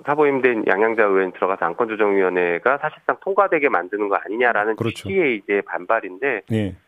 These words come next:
Speaker 1: 아, 실제 그 사보임의 이유에 대해서는 뭐 저는 잘 알지 못하고 사보임은 국회의장이랑 원내대표단 간의
Speaker 2: 음,
Speaker 1: 상의에서
Speaker 2: 음.
Speaker 1: 결정하는 문제라
Speaker 2: 네.
Speaker 1: 그 구체적인 이유에 대해서 제가 알기는 어렵습니다. 근데
Speaker 2: 예, 예.
Speaker 1: 말씀하신 것처럼 그렇게 흘러갈 가능성은 충분히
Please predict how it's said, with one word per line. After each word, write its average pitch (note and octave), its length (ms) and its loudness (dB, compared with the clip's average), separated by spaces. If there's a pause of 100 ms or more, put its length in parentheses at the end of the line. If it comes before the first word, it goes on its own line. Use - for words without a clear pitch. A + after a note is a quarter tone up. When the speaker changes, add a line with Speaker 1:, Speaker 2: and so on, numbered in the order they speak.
(160)
Speaker 1:
아, G#2+ 220 -2
실제 G3+ 220 0
그 E3 120 2
사보임의 G#3 640 0
이유에 F3 340 -2
대해서는 C3 640 -2
뭐 A2 120 -2
저는 G#2 260 -2
잘 G2+ 120 -2
알지 F2+ 220 -2
못하고 F#2+ 360 -4
사보임은 E3 380 0
국회의장이랑 A2 640 0
원내대표단 G2+ 1080 0 (180)
간의 A2+ 200 0
Speaker 2:
음, A2 40 0
Speaker 1:
상의에서 D#3+ 300 2
Speaker 2:
음. A2 80 -4
Speaker 1:
결정하는 F#2+ 420 -2
문제라 F#2 500 -2
Speaker 2:
네. G2 320 -2 (240)
Speaker 1:
그 A#2+ 180 -2
구체적인 D3 420 0
이유에 C#3 220 2
대해서 B2 180 0
제가 F#2+ 320 -2
알기는 G2+ 340 0
어렵습니다. F2 640 -4
근데 G2+ 340 0
Speaker 2:
예, A2+ 120 -8
예. G2 140 -8
Speaker 1:
말씀하신 E3+ 460 0
것처럼 C#3 440 2 (400)
그렇게 F#3 320 2
흘러갈 F3+ 420 2
가능성은 A#2+ 540 -4
충분히 D#3+ 440 -6